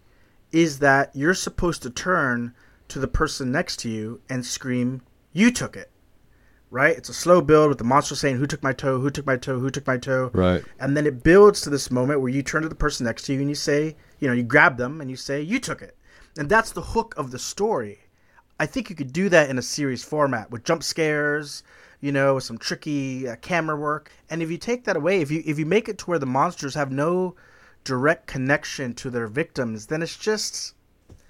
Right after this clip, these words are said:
Speaker 1: like you, like, to your point, you just took the illustrations and you wrote some other story around them with no real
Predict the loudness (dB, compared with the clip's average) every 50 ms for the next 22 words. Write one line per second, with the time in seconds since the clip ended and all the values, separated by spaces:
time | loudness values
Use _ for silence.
0 | _ _ _ -8 -8 -8 -6 -6 -8 -8 0 0 0 0 0 -4 _ -10 -6 -4
1 | -4 -4 -4 -4 -4 -2 -2 -2 -6 -8 -8 -10 -10 -12 -14 -10 -6 -6 -6 -6
2 | -6 -6 -4 -4 -4 -4 -6 -6 -8 -8 -6 -8 -8 -8 -4 -2 -2 -2 -2 -4
3 | -8 _ _ _ -20 _ _ -8 -6 -2 0 4 6 6 6 6 4 -4 -6 -6
4 | -2 0 2 4 4 4 6 4 4 4 2 0 -2 -2 -2 -2 -2 -2 -2 -2
5 | -2 0 2 4 4 4 4 2 2